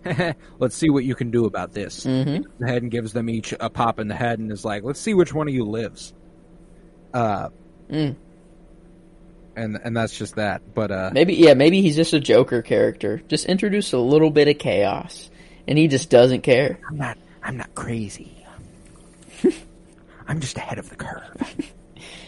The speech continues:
Speaker 2: I guess he is, man. He's, well, now he's, he's on the same playing field as everyone else, it seems.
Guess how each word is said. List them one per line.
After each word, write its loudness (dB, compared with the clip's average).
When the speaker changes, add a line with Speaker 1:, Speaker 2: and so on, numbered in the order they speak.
Speaker 2:
I 2
guess 6
he 4
is, 6
man. 0
He's, -2
well, 6
now 8
he's, 2
he's 2
on 6
the 2
same 0
playing 4
field 0
as 2
everyone 4
else, -2
it -16
seems. -6